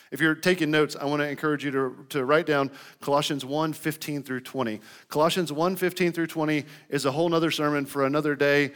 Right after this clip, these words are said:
It's a beautiful passage. I, it's one of those that I kinda like to preach on, like, once a year.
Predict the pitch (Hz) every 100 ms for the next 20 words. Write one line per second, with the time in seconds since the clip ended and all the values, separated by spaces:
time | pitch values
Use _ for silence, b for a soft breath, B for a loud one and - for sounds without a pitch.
0 | B B - 143 131 113 - 160 180 147
1 | 139 139 135 139 123 - - - 143 -
2 | - 180 170 147 147 147 151 151 147 139
3 | 151 147 139 127 120 127 143 143 127 135
4 | 135 120